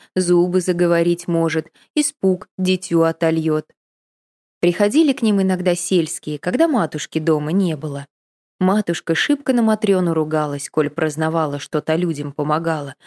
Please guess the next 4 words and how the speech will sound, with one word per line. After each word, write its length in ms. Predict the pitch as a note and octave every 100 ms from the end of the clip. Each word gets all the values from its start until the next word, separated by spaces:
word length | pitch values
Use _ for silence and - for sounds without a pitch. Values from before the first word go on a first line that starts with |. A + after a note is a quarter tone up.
| - -
говорила, 580 | F3+ D#3+ D#3 D#3 D#3 D#3
бесов 520 | D#3 D#3+ - D3+ C3+
бабка 380 | D3 C#3+ - C#3+
прикармливает. 880 | - D3+ D3+ D3+ D3 C#3+ C#3 C#3